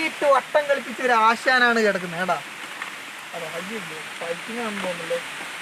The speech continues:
അത് കിട്ടിയതിൽ വെച്ച് ഏറ്റവും വലിയ ഞണ്ടാട്ടോ. അത് എന്താ പറയാ, ഭീകരൻ, ഭീമൻ എന്നൊക്കെ പറയാം. നേരെ കയ്യൊക്കെ കണ്ടോ, വലുത്. മറ്റു ചെറിയ ഞണ്ടിന് ഇട്ട് വട്ടം കറക്കുകയാണ്, ഒന്ന് കൊലവിളിക്കുകയാണ്. ഇതാണ് അവസ്ഥ.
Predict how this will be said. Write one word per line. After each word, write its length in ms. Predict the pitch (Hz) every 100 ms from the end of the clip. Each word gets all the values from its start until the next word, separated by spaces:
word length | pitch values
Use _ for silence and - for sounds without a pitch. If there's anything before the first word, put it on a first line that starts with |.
| - - - -
അത് 140 | 220 226
കിട്ടിയതിൽ 400 | 226 269 277 285
വെച്ച് 200 | 269 370
ഏറ്റവും 360 | 392 - 285
വലിയ 300 | 269 254 254
ഞണ്ടാട്ടോ. 400 | 208 202 202 185 196
അത് 120 | 214 226 - - - - - - - - -
എന്താ 160 | 208 233
പറയാ, 160 | 226 226
ഭീകരൻ, 580 | 190 190 208 214 214 185 160
ഭീമൻ 360 | 190 208 220 202 202 -
എന്നൊക്കെ 380 | 208 240 208 277 208
പറയാം. 300 | 190 160 151 - - - - - -
നേരെ 160 | 202 226
കയ്യൊക്കെ 440 | 214 208 220 247
കണ്ടോ, 220 | 220 180 131 - - -
വലുത്. 340 | 165 170 180 247 233 190
മറ്റു 220 | 156 - 196
ചെറിയ 300 | 190 180 208
ഞണ്ടിന് 340 | 233 233 226 233
ഇട്ട് 200 | 196 233
വട്ടം 400 | 175 - 226 226
കറക്കുകയാണ്, 380 | 202 208 175 143 - - 170
ഒന്ന് 200 | 185 208 -
കൊലവിളിക്കുകയാണ്. 680 | 170 175 196 196 214 175 156 - - - - - - - - - - - - -
ഇതാണ് 240 | 214 226 226
അവസ്ഥ. 360 | 208 - -